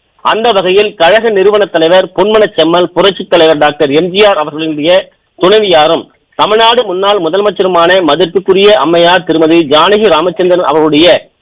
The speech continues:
நூற்றாண்டு விழா அனைத்திந்திய அண்ணா திராவிட முன்னேற்ற கழகத்தின் சார்பில் சென்னை வானகரத்தில் உள்ள சிவாறு வெங்கடாஜலபதி பேலஸ் மண்டபத்தில் வருகின்ற இருபத்தி நான்கு பதினொன்னு ரெண்டாயிரத்தி இருபத்தி நான்கு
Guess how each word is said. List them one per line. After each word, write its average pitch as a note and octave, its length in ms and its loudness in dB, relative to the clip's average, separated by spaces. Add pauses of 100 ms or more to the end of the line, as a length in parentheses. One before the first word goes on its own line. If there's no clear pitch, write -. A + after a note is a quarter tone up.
நூற்றாண்டு A3+ 540 2
விழா F#3+ 220 2 (140)
அனைத்திந்திய G#3 400 -2
அண்ணா F#3 260 0
திராவிட F3+ 360 0
முன்னேற்ற F#3+ 400 2
கழகத்தின் E3+ 440 0
சார்பில் C#3+ 480 -2 (200)
சென்னை A3 260 2
வானகரத்தில் G#3+ 720 -2
உள்ள G3 160 2 (140)
சிவாறு G3+ 360 2 (120)
வெங்கடாஜலபதி F#3+ 760 -2
பேலஸ் E3+ 380 -2
மண்டபத்தில் D3+ 580 -2 (180)
வருகின்ற G3 460 0
இருபத்தி A3 360 0
நான்கு G#3+ 400 0
பதினொன்னு F#3 380 0
ரெண்டாயிரத்தி F#3+ 540 2
இருபத்தி F3+ 340 -2
நான்கு E3+ 440 2